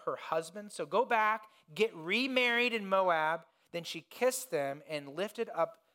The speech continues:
their voices and wept. I want you to notice a couple things about what she believed. First of all, she believed in Yahweh. She didn't reject the Lord here, did she? She still believed in the Lord. She believed that the Lord had visited his people. She believed that God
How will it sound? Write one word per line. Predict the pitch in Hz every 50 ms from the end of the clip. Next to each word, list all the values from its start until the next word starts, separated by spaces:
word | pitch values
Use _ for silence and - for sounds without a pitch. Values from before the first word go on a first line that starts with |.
| _ _ -
their | 156 165
voices | 156 139 143 143 139 - - 156 143 -
and | - 156 165 175
wept. | 220 233 170 120 - _ _ _ _ _ _ _ _ _ _ _ _ _ _ _ _ _ _ -
I |
want | 320 -
you | - 370
to | 277
notice | 247 254 277 294 -
a | -
couple | - 240 226 196
things | - 208 208 180
about | 185 202 196
what | 202 196
she | - - 220 196
believed. | 165 185 180 196 226 240 226 196 160 143 139 -
First | - 254 269 269
of | -
all, | 247 214 185
she | - - 262 302 330
believed | 262 302 277 247 254 262 262 254 233 202 180 175 175 170 - _ _ -
in | 214 214 202
Yahweh. | 202 202 196 196 190 175 165 131 113 - _ _ _ _ _ -
She | - 392
didn't | 403 370 262 220
reject | 208 190 165 190 185 175 170 - - _ _ _ _ _ _
the | - 170
Lord | 156 160 165 170 170 165 156
here, | 170 185 202
did | 202 269 233 175
she? | - 165 123 113 _ _ _ _ _
She | - - 302
still | 285 - - 311 349
believed | 349 254 233 220 240 285 254
in | 240 196
the | 180 170
Lord. | 170 202 240 202 147 147 185 - _ _ _ _
She | - - 330 349
believed | 339 302 262 240 254 262 285 302 -
that | 247 -
the | - 202
Lord | 190 202 247 269 277 277 285 262 - - - -
had | - 254 233 196 185
visited | 269 294 269 262 302 294 285
his | 240 269 262 -
people. | - 247 220 - - 156 123 113 _ _ _ _ _
She | - - 311 339 339
believed | 294 302 277 269 285 294 277 247 202 180
that | 165 147
God | 147 190 208 247 277 269 277